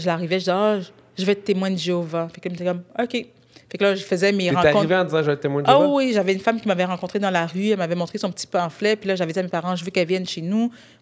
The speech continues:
Speaker 1: Pas de problème.
Speaker 2: Wow.
Speaker 1: Après ça, j'étais allée dans un autre truc.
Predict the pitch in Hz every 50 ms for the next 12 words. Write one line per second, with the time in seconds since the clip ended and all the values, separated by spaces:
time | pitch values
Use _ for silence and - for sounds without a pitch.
0 | _ _ _ _ _ _ - 262 233 - - - 190 175 175 180 180 175 180 175
1 | 170 180 - 185 190 208 220 220 214 - - 196 196 214 - 220 208 196 - -
2 | - 226 226 226 226 220 214 - 208 180 175 202 196 202 185 180 180 175 170 175
3 | 180 180 185 202 214 214 - - - - 214 220 226 214 220 - - -